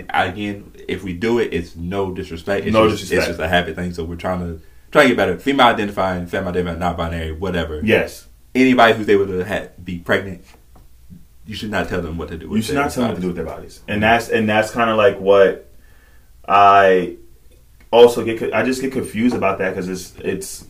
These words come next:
Speaker 1: I don't know. We've, we've been, t-, we know that the tool, that's been as a tool used to oppress people. Um, so there is just no way you want people to be miserable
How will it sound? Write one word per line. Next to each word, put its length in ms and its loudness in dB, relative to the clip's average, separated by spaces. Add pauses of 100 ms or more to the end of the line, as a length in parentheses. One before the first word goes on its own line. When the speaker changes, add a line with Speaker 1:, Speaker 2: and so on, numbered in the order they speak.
(1000)
Speaker 1:
I 100 0
don't 100 0
know. 120 0
We've, 300 -6
we've 200 -6
been, 140 -4
t-, 180 -12
we 200 -6
know 260 0
that 140 -4
the 80 -14
tool, 260 -16 (260)
that's 220 -6
been 220 -8
as 260 -12 (140)
a 80 -6
tool 280 -4
used 380 -6
to 320 -8 (420)
oppress 280 -8
people. 360 -16 (280)
Um, 480 -8 (360)
so 560 0 (1600)
there 220 2
is 120 -2
just 180 -10
no 140 -10
way 180 -6
you 140 -6
want 200 -8
people 160 -10
to 60 -12
be 80 -14
miserable 540 -12